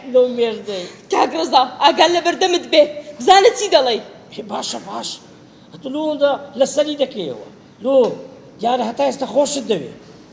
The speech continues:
Speaker 2: تۆ حەق لە ژیانی ئێمە نەبێ.
Speaker 1: هێ، ئەمن دەمەوێت یارمەتیت بدەم، سەلامت بی.
Speaker 2: یارمەتی تۆم ناوێ.
Speaker 1: وەی لە هات، بە من بڵێ یارمەتی تۆم ناوێ؟
Speaker 2: بەڵێ.
Speaker 1: ئەو خانوێ لە ناوی بەناوت دەکەم. ئاڵتونیش.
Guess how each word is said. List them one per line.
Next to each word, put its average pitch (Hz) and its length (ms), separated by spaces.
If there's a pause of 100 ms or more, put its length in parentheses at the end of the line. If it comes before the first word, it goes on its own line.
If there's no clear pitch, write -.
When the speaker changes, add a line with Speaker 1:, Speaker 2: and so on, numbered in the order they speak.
(240)
Speaker 2:
تۆ 381 140
حەق 359 160 (100)
لە 427 140
ژیانی 403 280
ئێمە 427 220
نەبێ. 403 220 (460)
Speaker 1:
هێ، - 160
ئەمن 262 220
دەمەوێت 294 280
یارمەتیت 277 440
بدەم، 302 200 (100)
سەلامت 285 460
بی. 151 80 (520)
Speaker 2:
یارمەتی 415 480
تۆم 539 160 (100)
ناوێ. 370 340 (1300)
Speaker 1:
وەی 247 200
لە 240 160
هات، 247 320 (480)
بە 208 120
من 254 160
بڵێ 240 160 (100)
یارمەتی 254 400
تۆم 277 160 (100)
ناوێ؟ 117 300 (240)
Speaker 2:
بەڵێ. 285 260 (960)
Speaker 1:
ئەو 220 160
خانوێ 180 400
لە 185 140
ناوی 196 280
بەناوت 135 400
دەکەم. - 240 (520)
ئاڵتونیش. 151 880